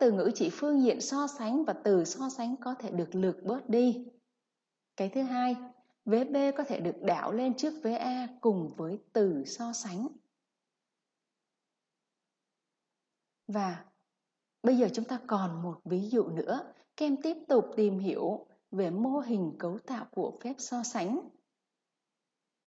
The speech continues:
Cô có hai ví dụ như sau. Trường Sơn chí lớn ông cha, Cửu Long lòng mẹ bao la sóng trào.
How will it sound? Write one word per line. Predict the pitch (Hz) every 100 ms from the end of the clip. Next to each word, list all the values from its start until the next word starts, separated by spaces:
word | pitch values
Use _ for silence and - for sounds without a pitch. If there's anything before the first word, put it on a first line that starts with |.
| _ _ _ _ _ _ _ _ _ _ _ _ _ _ _ _ _ _ _ _ _ _ _ -
Cô | 269
có | - 233
hai | 247 247
ví | 220
dụ | 233 262
như | 190 233
sau. | 226 233 226 226 - _ _ _ _
Trường | - 233 180
Sơn | 277 277 269
chí | 247 226
lớn | 233 240
ông | 277 262
cha, | 262 262 269 269 - _ _
Cửu | 240 160
Long | 175 247 269 254 208
lòng | 190 165 160
mẹ | 165 -
bao | 220 254
la | 254 254
sóng | 254 208 220
trào. | - 226 180 143